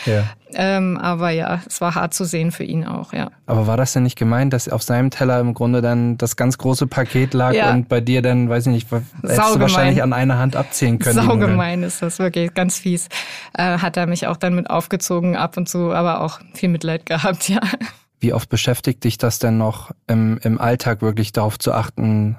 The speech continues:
Speaker 1: dass die Portionsgröße nicht überhand nimmt?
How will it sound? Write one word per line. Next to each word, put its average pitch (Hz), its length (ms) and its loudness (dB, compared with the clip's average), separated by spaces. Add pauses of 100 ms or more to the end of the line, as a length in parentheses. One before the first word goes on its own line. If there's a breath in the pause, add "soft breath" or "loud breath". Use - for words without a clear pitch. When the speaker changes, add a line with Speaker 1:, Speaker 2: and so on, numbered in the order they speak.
Speaker 1:
dass 110 180 -2
die - 80 -4
Portionsgröße 110 800 0
nicht 107 460 -2 (300)
überhand 107 500 0
nimmt? 101 320 -2